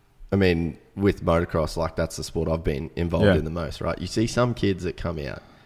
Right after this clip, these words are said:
Speaker 1: and they're just this sense of entitlement.
Speaker 2: Yeah.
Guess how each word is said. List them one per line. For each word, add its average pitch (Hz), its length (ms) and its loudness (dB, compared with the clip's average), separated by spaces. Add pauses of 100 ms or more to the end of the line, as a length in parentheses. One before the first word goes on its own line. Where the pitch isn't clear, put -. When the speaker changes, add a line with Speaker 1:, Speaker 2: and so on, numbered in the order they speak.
(360)
Speaker 1:
and 92 180 0
they're 90 140 4
just 90 300 -2
this 85 160 -2
sense 113 380 0
of 117 80 0
entitlement. 92 760 -2 (200)
Speaker 2:
Yeah. 82 140 -2